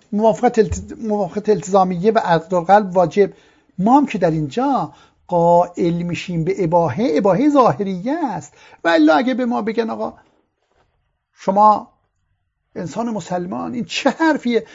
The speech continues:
بگید: "بابا، در واقع هر چی هست ما قبول داریم. ما که نمی‌خوایم در مقابل احکام شرعی قد علم کنیم."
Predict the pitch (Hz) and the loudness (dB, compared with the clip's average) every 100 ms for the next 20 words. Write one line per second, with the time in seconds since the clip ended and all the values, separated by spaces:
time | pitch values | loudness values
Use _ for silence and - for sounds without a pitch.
0 | - 226 254 - 147 175 294 180 160 151 | -16 -6 -6 -4 -6 -2 -4 -2 -2 -2
1 | 151 147 240 - 247 - 165 175 - 214 | -4 -4 -6 -6 -8 -6 -8 -8 -6 -2
2 | 208 156 254 302 320 240 151 131 _ _ | -2 0 0 2 0 0 -2 -8 _ _
3 | _ _ _ _ _ _ _ _ _ _ | _ _ _ _ _ _ _ _ _ _
4 | _ _ _ _ _ 147 131 151 165 247 | _ _ _ _ _ -14 -8 -4 -4 -4
5 | 302 330 294 _ _ _ - 233 220 202 | -4 -2 -4 _ _ _ 0 2 2 0
6 | 214 208 208 190 202 214 190 131 - 196 | -2 0 0 2 0 -2 -6 -10 -4 -4
7 | 185 170 202 190 247 202 - _ - 226 | -4 -6 -4 -4 -6 -10 -12 _ 2 2
8 | 185 - 196 175 170 156 151 160 151 147 | 2 -8 -6 -4 -4 -6 -6 -6 -4 -6
9 | 135 131 | -6 -8